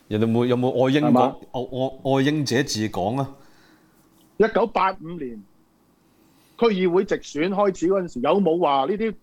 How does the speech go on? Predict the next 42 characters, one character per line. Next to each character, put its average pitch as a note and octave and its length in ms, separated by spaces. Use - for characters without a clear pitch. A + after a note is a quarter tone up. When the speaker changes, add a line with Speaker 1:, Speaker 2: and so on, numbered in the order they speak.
Speaker 2:
左 G3 180
派 F3 180
暴 C#3+ 180
徒？ A#2 300
Speaker 1:
嗯。 F2+ 360
Speaker 2:
當 A3+ 160
日 F#3 100
工 A3+ 180
聯 C3+ 140
會 F#3 140
陳 B2+ 200
婉 E3 120
嫻， A#2+ 240
呢 A3 160
啲 - 20
左 F3 180
派 D#3+ 180
暴 C3 180
徒 B2 80
唔 G#2+ 140
准 D#3 120
參 F#3+ 240
選 D3+ 220
啊！ D3+ 80
我 C#3 100
想 D3 140
問。 A#2+ 300
Speaker 1:
係 F2+ 140
咯。 A2+ 300
Speaker 2:
選 G#3 240
舉 G3+ 100
嘅 F#3+ 100
purpose F#3 360
係 G2 100
咩？ G2+ 160
選 F#3+ 240
舉 F3+ 160
就 C#3+ 120
係 A2+ 80
吸 - 160
納， F#2 140
將 G3+ 340